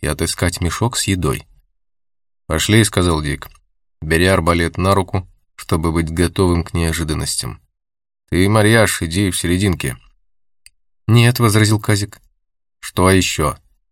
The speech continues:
"Ты забыл. Нам же вниз спускаться". "Ну и что?" "Я верёвку возьму". Дик остановился.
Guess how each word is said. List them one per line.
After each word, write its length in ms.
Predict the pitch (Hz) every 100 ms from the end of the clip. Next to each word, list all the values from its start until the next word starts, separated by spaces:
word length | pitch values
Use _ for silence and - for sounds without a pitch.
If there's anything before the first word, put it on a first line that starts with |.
| _
"Ты 140 | 98
забыл. 400 | 98 143 131 127 - _ _ _ _ _ _
Нам 200 | 117 127
же 120 | 127
вниз 240 | 135 151 165
спускаться". 680 | - 117 - 90 - 85 - _ _ -
"Ну 140 | 78
и 80 | 85
что?" 340 | - 92 85 - _ _ _ _ _ _ -
"Я 300 | 92 135 110
верёвку 380 | 95 117 87 98
возьму". 340 | 104 98 78 - _ _ _ _ _ _ _ _ _ _ _ _ -
Дик 220 | 98 131
остановился. 760 | 127 135 131 117 101 92 95